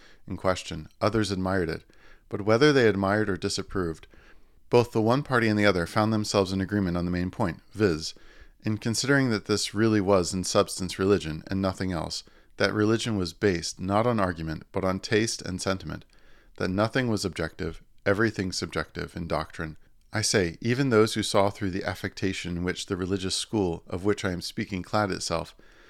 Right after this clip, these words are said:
still came to think that religion, as such, consisted in something short of intellectual exercises,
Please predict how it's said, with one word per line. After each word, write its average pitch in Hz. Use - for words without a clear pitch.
still 147
came 120
to 107
think 87
that 87
religion, 95
as 101
such, -
consisted 113
in 92
something 107
short 98
of 92
intellectual 98
exercises, 85